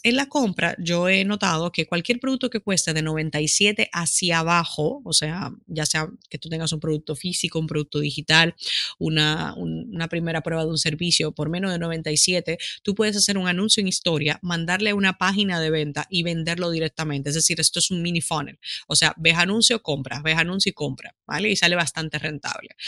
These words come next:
Pero también hay otros tipos de formatos que podemos hacer y que yo lo he hecho con clientes. Clientes que me dicen, "Mira, Vilma, nosotros trabajamos con celebridades, ¿no?" Y me dicen, "Oye, Vilma, yo necesito subir doscientos mil seguidores y quiero que sean reales."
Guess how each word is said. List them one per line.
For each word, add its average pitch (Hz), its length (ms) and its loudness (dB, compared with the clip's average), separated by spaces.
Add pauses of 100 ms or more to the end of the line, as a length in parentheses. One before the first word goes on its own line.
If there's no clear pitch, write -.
(380)
Pero 247 420 4
también 185 280 0
hay 202 100 0
otros 196 220 -2
tipos 196 180 -2
de 190 80 0
formatos 175 540 -2
que 165 100 -4
podemos 156 320 -2
hacer 175 240 2
y 180 60 -2
que 151 100 -6
yo 156 80 -2
lo 160 80 -2
he 160 60 -4
hecho - 160 -6
con 160 160 -4
clientes. 147 580 -6 (100)
Clientes 196 320 2
que 226 100 -2
me 202 100 2
dicen, 170 240 0
"Mira, 160 200 0
Vilma, 147 320 -6 (360)
nosotros 165 180 2
trabajamos 180 300 0
con 165 240 -2
celebridades, 147 580 0
¿no?" 170 240 -6
Y 175 80 -6
me 156 120 0
dicen, 151 300 -2
"Oye, 160 200 -2
Vilma, 156 360 -2
yo 170 200 0
necesito 185 640 4
subir 165 340 0
doscientos 160 500 -2
mil 160 160 -2
seguidores 180 480 0
y 165 60 -4
quiero 151 180 -2
que 147 100 -12
sean 151 220 -2
reales." - 320 -8